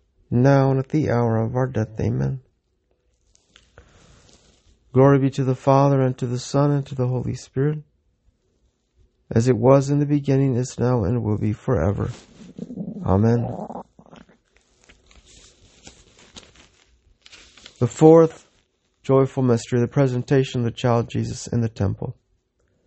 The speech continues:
The day came when the purification had to be performed according to the law of Moses. So they brought the baby up to Jerusalem to present him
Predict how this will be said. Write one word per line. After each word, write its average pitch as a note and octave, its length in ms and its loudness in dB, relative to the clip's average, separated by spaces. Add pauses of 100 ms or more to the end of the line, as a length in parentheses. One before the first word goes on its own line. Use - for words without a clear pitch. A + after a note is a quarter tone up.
(800)
The A#2+ 80 2
day D#3 180 8
came E3 300 2
when D#3+ 100 2
the D3 60 -2
purification C#3+ 720 -2
had C3+ 240 0
to - 60 -8
be B2 140 -2
performed B2+ 600 -4 (680)
according A2+ 480 2
to C3+ 80 -4
the B2 60 -2
law G#2+ 200 2
of - 60 -2
Moses. A#2+ 600 -4 (800)
So - 120 -6
they B2 120 4
brought C#3+ 240 4
the D3+ 60 -2
baby C#3 320 2
up C#3 160 -2
to C3+ 120 -4
Jerusalem B2 420 -4
to - 100 -18
present A#2+ 460 -4
him B2 240 -2